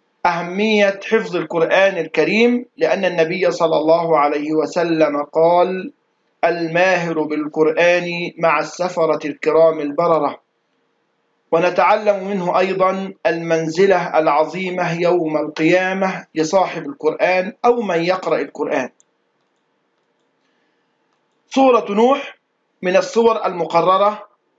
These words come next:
آه، علينا، آه، حفظها. نتعلم في هذا الدرس إن شاء الله تلاوة سورة نوح تلاوة سليمة،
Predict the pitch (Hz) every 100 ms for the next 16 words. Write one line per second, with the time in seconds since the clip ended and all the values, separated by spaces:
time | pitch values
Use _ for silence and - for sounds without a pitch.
0 | _ _ _ _ _ _ _ _ - 170
1 | 165 151 165 202 202 185 156 - _ -
2 | 156 156 165 147 185 208 220 254 - -
3 | _ _ _ _ - 165 180 202 226 208
4 | 185 175 170 196 196 165 160 175 185 -
5 | - 156 - 180 156 160 170 202 220 -
6 | _ 160 160 185 165 156 - 190 160 156
7 | 170 185 190 175 156 160 147 147 147 147
8 | 147 190 220 233